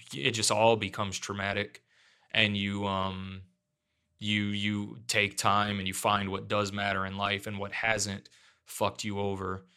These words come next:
and you attach yourself to that, and you live with that, and you fucking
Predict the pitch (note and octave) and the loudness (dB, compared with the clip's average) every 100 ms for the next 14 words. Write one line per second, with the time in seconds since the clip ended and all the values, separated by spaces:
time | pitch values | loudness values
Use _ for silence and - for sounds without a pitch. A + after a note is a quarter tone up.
0 | _ - G#2+ G2+ G2 F#2 A2+ G#2+ - G#2+ | _ 0 0 2 -2 -2 -2 -2 -2 -2
1 | - G#2+ F#2+ - F#2 G2 G2 G2+ G2 G2 | 0 2 0 -4 -2 -2 -2 -4 -8 -8
2 | G2 G#2+ G#2+ G2 G2 - G#2+ G2+ A2 G2+ | -4 -2 -4 -6 -8 -2 0 0 -2 -8
3 | F#2+ - G#2 G2+ G2 | -6 -4 -4 -4 -10